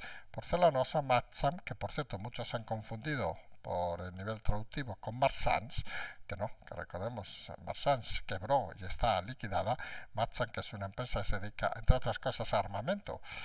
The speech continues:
española, y también con Sercove, que es como una patronal de bienes de equipo. Y aquí es donde nosotros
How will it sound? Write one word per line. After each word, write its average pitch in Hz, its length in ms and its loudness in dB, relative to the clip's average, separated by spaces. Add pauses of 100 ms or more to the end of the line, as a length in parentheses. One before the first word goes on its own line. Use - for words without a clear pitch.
(320)
española, 113 800 2
y 147 100 -2
también 139 300 10
con 143 180 -2
Sercove, 107 560 -2
que - 100 -2
es - 160 -4 (160)
como 92 160 -8
una 92 280 -2
patronal 101 440 -4
de 117 80 -4
bienes 95 320 -8
de 110 80 -4
equipo. - 400 -4 (960)
Y 180 80 0
aquí 220 180 2
es 240 80 2
donde 214 200 4
nosotros 208 600 0